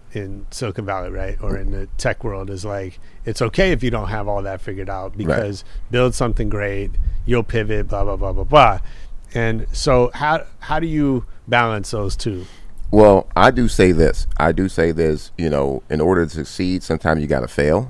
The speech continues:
Speaker 1: Mm-hmm.
Speaker 2: I believe in that wholeheartedly.
Speaker 1: Mm-hmm.
Speaker 2: But in an informational technology that, in the, the information world that we live in,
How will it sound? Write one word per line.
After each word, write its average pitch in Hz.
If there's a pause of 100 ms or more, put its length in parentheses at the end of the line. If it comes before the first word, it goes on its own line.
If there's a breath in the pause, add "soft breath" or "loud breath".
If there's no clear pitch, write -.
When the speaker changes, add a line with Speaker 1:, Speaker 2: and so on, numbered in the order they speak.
(120)
Speaker 1:
Mm-hmm. 107
Speaker 2:
I 117
believe 90
in 78
that 78
wholeheartedly. 73
Speaker 1:
Mm-hmm. 110 (120)
Speaker 2:
But 92
in 92
an 85 (120)
informational 107 (220)
technology -
that, 73 (280)
in 78
the, 67
the 73
information 92
world 80
that 71
we 73
live 71
in, -